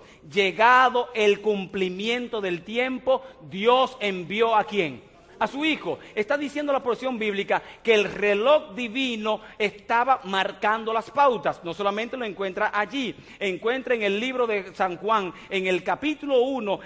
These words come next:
el versículo once, que llega Jesucristo, escoge a Juan el Bautista para que proclame el mensaje.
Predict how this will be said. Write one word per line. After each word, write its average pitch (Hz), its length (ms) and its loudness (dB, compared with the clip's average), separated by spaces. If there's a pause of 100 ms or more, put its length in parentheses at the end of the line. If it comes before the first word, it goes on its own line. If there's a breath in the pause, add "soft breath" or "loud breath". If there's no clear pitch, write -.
el 208 160 4
versículo 262 560 0
once, 220 640 -2
que 208 160 2
llega 277 320 0
Jesucristo, 214 720 -4 (100)
escoge 262 440 0
a 220 40 0
Juan 254 200 0
el 247 100 -2
Bautista 214 560 -4 (160 loud breath)
para 240 160 4
que 240 160 2
proclame 277 520 2
el 269 60 0
mensaje. 226 640 0